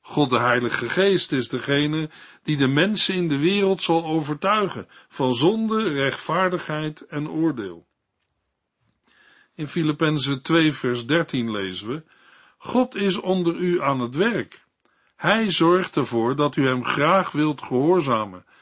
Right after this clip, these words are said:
en dat u ook doet wat hij van u vraagt. Zo bereikt hij zijn doel."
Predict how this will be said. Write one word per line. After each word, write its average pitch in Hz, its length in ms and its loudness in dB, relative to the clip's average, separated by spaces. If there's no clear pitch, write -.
en 156 140 0
dat 147 220 4
u 127 100 2
ook 117 220 0
doet 185 260 2
wat 110 200 -6
hij 104 160 -6
van 110 180 -4
u 123 120 -2
vraagt. 151 640 -4
Zo 233 480 0
bereikt 175 500 2
hij 156 260 -2
zijn 139 280 -4
doel." 117 400 -4